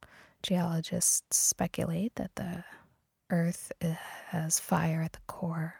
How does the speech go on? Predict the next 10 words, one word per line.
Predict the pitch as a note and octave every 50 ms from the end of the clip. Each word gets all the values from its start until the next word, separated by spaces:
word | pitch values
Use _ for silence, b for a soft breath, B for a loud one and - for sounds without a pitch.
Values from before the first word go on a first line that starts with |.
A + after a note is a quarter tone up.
| - - -
So | - - A3+
I | G3+
kind | - - - F3+
of | E3 -
think | - - E3+ E3
of | F3 F3
that | - E3 - -
parallel. | - - E3+ E3 E3 D#3+ D#3 D#3 E3 - _ _ B B B B B B B B B B B B B B B B B
Anyway, | G#3+ G#3 G3+ F#3 E3+ D#3+ E3 E3 F3 - -
I, | - F3+ F3+ F3 F3 F3 F3 F3 F3 F3 F3+